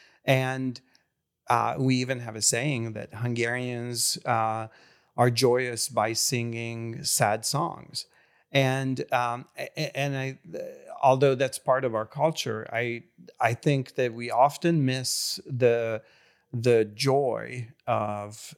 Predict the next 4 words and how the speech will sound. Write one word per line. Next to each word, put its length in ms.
um, 500
the 220
Lord 720
by, 600